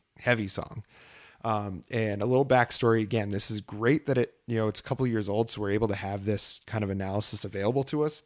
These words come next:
that gives us the context for these things. Um, you know, it's about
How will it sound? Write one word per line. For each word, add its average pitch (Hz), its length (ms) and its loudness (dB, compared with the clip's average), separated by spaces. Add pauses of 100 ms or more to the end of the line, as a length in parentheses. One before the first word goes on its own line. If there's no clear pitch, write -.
that - 280 -6
gives 107 220 -4
us 101 140 -8
the - 140 -14
context 110 480 -6
for 139 100 -2
these 143 220 -4
things. 160 380 -6 (520)
Um, 98 440 0
you 120 100 -2
know, 101 40 2
it's 98 120 -4
about 127 460 4